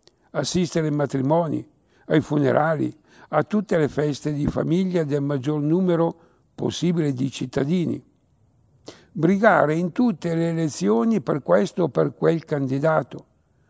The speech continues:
Raccogliere e sussidiar regolarmente tra il popolino di Roma un certo numero di clienti pronti a far da spie in mezzo al popolo, da galoppini nelle elezioni,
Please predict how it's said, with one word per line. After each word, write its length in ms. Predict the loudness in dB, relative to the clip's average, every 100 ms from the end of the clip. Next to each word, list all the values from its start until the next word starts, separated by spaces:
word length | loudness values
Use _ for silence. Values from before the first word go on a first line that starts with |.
| _ -8
Raccogliere 840 | -2 -2 2 4 4 4 0 0
e 40 |
sussidiar 840 | -2 -4 -4 -4 0 2 2 0 -4 _ _ -6
regolarmente 1120 | 0 2 4 2 2 0 0 0 0 -4 -4 _ _ _ _ -2
tra 220 | 2 4
il 100 | 2
popolino 600 | -2 0 2 4 2 2
di 100 | 2
Roma 460 | 2 2 0 -4 -8 _ _ _ _
un 180 | -4 -2
certo 580 | 2 2 4 2 2 2
numero 540 | 2 4 4 4 2 0
di 160 | -4
clienti 680 | -2 2 4 2 -2 -4 -6
pronti 720 | -2 2 2 0 -4 -8 -10 -12 _ -14
a 140 | -12
far 300 | 0 2 2
da 180 | 0 -4
spie 520 | -6 -4 0 0 0 -6 _ _
in 180 | -4 0
mezzo 280 | 2 0 0
al 100 | -2
popolo, 500 | 0 0 -2 -10 -12 _ _ _ _ _ _ _ -8
da 200 | 2 4
galoppini 760 | 6 6 4 2 0 2 4 4
nelle 320 | 2 2 2
elezioni, 680 | 0 0 2 2 2 -4